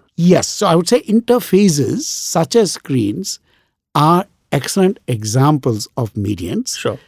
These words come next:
Speaker 1: They may not be the only ones. So when we have infrastructure, you know, wires, tubes, visible, invisible, fiber optics,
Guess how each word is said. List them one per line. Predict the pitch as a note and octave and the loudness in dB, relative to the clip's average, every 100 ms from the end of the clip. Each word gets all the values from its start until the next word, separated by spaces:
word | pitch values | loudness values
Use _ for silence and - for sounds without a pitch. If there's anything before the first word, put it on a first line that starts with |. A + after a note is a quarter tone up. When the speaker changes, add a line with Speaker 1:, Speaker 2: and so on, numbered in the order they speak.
| _ - | _ 2
Speaker 1:
They | E3+ | 4
may | G#3+ | 6
not | A#3+ A#3+ | 4 2
be | A#3+ | 0
the | A#3 - | -2 2
only | F3+ F#3+ | 4 6
ones. | E3 A2 - | 4 2 -2
So | D3+ | 0
when | D#3+ | 4
we | F3+ | 4
have | A3+ G#3 | 2 -2
infrastructure, | D3+ D#3 - F#3+ - C#3+ - A2+ - _ _ _ _ | -2 -2 0 -2 0 -6 -6 -12 -12 _ _ _ _
you | - | 0
know, | D#3 D3+ D#3+ _ _ _ _ _ | 2 2 -2 _ _ _ _ _
wires, | D3+ A#2 A#2+ A#2+ A#2+ A#2 G#2+ | -4 0 0 0 0 -2 -4
tubes, | - A#2+ A2+ G#2 | -4 -2 0 -2
visible, | A2 A#2+ A2 A2 A#2 | -2 -2 -2 -2 -2
invisible, | A2 A#2 G#2+ A#2 A#2 | -2 -2 -2 -4 -4
fiber | A2 A#2+ A#2 B2 | -2 -4 0 -2
optics, | B2 A#2 | -2 -6